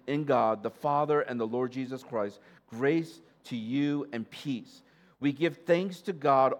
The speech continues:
always for all of you, constantly mentioning you in our prayers, remembering before our God and Father your work of faith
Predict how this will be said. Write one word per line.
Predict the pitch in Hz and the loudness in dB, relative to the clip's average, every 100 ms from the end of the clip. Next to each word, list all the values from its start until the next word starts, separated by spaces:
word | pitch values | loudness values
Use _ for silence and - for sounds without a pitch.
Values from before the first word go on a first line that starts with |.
| - | 4
always | 151 160 139 92 - | 6 6 4 -2 -6
for | - 139 | -4 -2
all | 131 143 151 | 2 4 2
of | 127 | 0
you, | 101 | -4
constantly | 92 - 156 165 170 196 165 | -12 -6 0 0 -2 -4 -4
mentioning | 147 165 165 165 123 | -2 -4 -4 -6 -6
you | 110 107 110 | -6 -8 -8
in | 120 | -4
our | 113 117 | -2 -4
prayers, | - 156 139 113 - _ _ _ _ | -6 -4 -2 -4 -10 _ _ _ _
remembering | 135 139 147 175 185 190 | -4 0 2 2 2 0
before | 180 156 - 156 160 160 - | 0 -4 0 4 6 6 4
our | 127 120 - - | 0 0 -10 -2
God | 139 147 156 165 | 4 6 6 4
and | 139 123 | 0 -6
Father | - 147 139 131 | 0 2 4 2
your | 117 135 | 0 0
work | 147 139 156 156 | 0 2 2 0
of | 143 | -4
faith | - - 143 175 180 | -4 -2 0 -2 -6